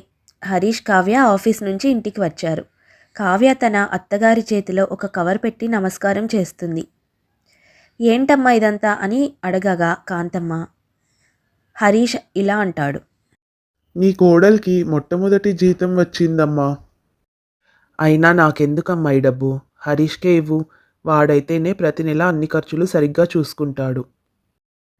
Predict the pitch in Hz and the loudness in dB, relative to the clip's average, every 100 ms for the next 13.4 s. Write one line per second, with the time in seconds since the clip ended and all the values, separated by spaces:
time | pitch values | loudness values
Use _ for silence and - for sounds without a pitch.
0 | _ 240 247 233 220 247 285 247 233 208 | _ 0 4 4 6 6 6 4 2 -2
1 | - 202 196 226 254 202 202 240 247 240 | -2 -4 -2 0 0 2 0 -2 0 0
2 | 226 202 226 220 202 220 214 202 196 180 | 0 -4 -2 -2 0 -4 -4 -4 -2 -4
3 | - 190 190 - _ _ _ _ 254 247 | -4 -8 -8 -10 _ _ _ _ -2 2
4 | 220 208 262 247 208 240 269 262 220 214 | 2 4 2 2 0 -2 0 0 -2 -2
5 | 220 208 - 214 233 262 226 214 208 214 | -2 -4 -4 -8 -4 -4 -2 -2 -2 -2
6 | 247 220 208 220 208 202 196 190 180 - | -2 -2 -4 -6 -4 -4 -4 -4 -6 -6
7 | 175 170 170 - _ _ _ _ _ _ | -4 -4 -6 -12 _ _ _ _ _ _
8 | _ _ _ _ 240 247 302 247 214 226 | _ _ _ _ 0 4 4 4 2 0
9 | 220 294 208 185 185 - _ _ _ _ | 2 0 2 2 0 -4 _ _ _ _
10 | _ _ 240 269 339 311 269 233 214 214 | _ _ 4 6 6 4 2 0 0 0
11 | 233 220 196 190 190 254 247 233 262 254 | -2 -2 -4 -8 -6 -2 2 2 0 -2
12 | 185 185 233 240 208 185 190 196 269 220 | -4 -4 -4 0 -2 -2 -6 -6 -2 0
13 | 185 185 190 | 0 -2 -4